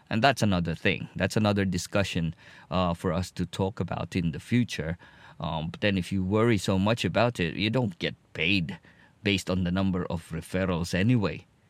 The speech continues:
And if you do, do you really get paid per patient, you know, on an individual basis? So it's not really like that. So again, the system of payment for occupational therapy services,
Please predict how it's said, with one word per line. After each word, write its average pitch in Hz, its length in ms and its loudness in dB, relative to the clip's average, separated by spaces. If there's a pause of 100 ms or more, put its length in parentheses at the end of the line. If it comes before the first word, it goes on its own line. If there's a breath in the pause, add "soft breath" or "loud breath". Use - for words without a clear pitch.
(1040 soft breath)
And 110 120 4
if 104 160 0
you 196 180 4
do, 131 680 2 (380)
do 117 80 4
you 110 160 6
really 110 380 4
get 101 240 2 (260)
paid 107 540 2
per 127 160 2
patient, 147 560 2 (680 soft breath)
you 98 140 0
know, 117 140 4
on 104 100 4
an 98 80 4
individual 104 560 2
basis? 104 380 0
So 110 80 2
it's 107 160 0
not 135 240 4 (160)
really 101 320 2
like 80 220 -2
that. 78 200 0
So 117 140 2
again, 123 320 4
the 101 80 2
system 113 560 2 (360 loud breath)
of 92 540 2
payment 107 420 2
for 87 160 -2
occupational 90 540 -2
therapy 90 380 0
services, 101 640 -2